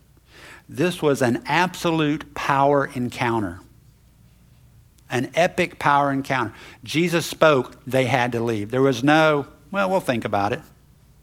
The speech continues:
They had to leave. And I can't help but think that the Jews in that day would think back to Genesis chapter one, where eight times in the creative process, God said, and it was.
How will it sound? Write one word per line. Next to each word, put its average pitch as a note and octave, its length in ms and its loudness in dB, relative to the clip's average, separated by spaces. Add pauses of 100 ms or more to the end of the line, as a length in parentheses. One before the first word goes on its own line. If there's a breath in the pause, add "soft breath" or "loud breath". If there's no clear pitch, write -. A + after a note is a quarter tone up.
(600 soft breath)
They C3 160 2
had D3 600 0
to C#3+ 100 -2
leave. B2+ 380 2
And B2 80 -2
I - 60 -2
can't F#3+ 260 -4
help D#3 220 0
but C3 100 -6
think C#3 360 -2
that B2+ 160 -4
the A#2+ 80 -4
Jews C3 360 -2
in C3 80 -4
that B2+ 160 -2
day B2 200 -2
would A#2+ 480 -8
think C3+ 260 -6
back B2 220 -2
to A#2+ 80 -4
Genesis B2 500 -4
chapter A#2 340 -4
one, A#2 380 -2 (360 loud breath)
where B2 260 -2
eight E3+ 320 0
times A#2 720 0 (640 soft breath)
in A#2+ 100 -2
the A#2+ 80 -2
creative C#3 540 2
process, B2 720 0 (360 soft breath)
God C3 360 2
said, A#2+ 560 0 (100)
and A2+ 160 -2
it - 140 -4
was. G2 460 -10